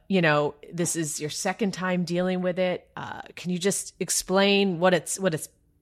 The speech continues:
been like, how you found out you had this injury again,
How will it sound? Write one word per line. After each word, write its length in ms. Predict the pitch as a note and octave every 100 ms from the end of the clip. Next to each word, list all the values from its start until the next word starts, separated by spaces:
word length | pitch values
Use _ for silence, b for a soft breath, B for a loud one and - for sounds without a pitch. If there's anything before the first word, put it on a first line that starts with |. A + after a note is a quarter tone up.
| _
been 200 | G3 G3
like, 260 | G3+ G3 F#3+
how 180 | F3+ F3+
you 160 | E3
found 560 | D3+ - - E3+ F#3 F3
out 240 | E3+ F3+
you 120 | E3+
had 220 | F3+ E3+ E3
this 160 | E3
injury 380 | F3+ F3+ F3 E3+
again, 520 | F3 F3 E3 E3+ E3